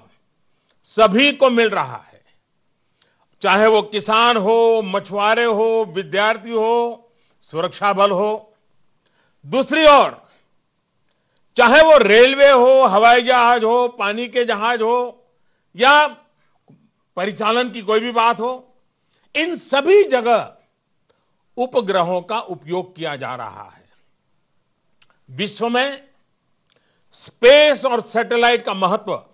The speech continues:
बढ़ते ही जाने वाला है। शायद जीवन इसके बिना अधूरा हो जाएगा।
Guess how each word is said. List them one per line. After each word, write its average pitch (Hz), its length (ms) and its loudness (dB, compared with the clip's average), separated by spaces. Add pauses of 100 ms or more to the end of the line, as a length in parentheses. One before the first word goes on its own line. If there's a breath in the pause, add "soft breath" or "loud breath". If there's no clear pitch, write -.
(1300)
बढ़ते 240 520 4
ही 302 80 0
जाने 285 240 2
वाला 214 320 -2
है। - 200 -20 (1300)
शायद 247 540 2 (1300)
जीवन 254 480 0 (140)
इसके 220 420 -2
बिना 208 280 -4
अधूरा 190 520 -2
हो 202 200 -2
जाएगा। 175 460 -10